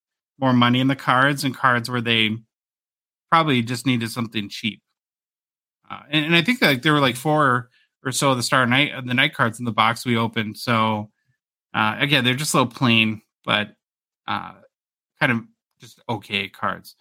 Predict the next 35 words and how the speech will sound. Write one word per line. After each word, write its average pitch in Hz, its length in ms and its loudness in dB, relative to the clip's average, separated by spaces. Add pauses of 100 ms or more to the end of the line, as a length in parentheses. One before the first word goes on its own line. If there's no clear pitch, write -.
(240)
The 160 60 -4
big 220 180 4
draw, 135 260 6
though, 127 220 4
with 117 180 -2
Credentials, 120 760 -2
of 120 140 -16
course, 120 320 0
are 127 60 0
the 113 120 -4
debut 117 440 0
ticket 110 280 -4
access 107 380 -4
cards. 135 560 -2 (480)
And 143 320 4
to 151 120 2
Upper 156 220 4
Deck's 135 340 0
credit, 123 500 0
you 139 180 -6
get 120 380 2 (440)
a 131 60 -2
number 127 380 4
of 120 140 0
them 113 520 0 (720)
per 127 80 0
box. 113 460 0
Yeah, 117 100 4
there's 107 240 0
the 110 120 -8
Star 104 240 0
of 104 80 -4
the 104 60 -8
Night 101 320 -2 (640)
kinda, 95 340 -2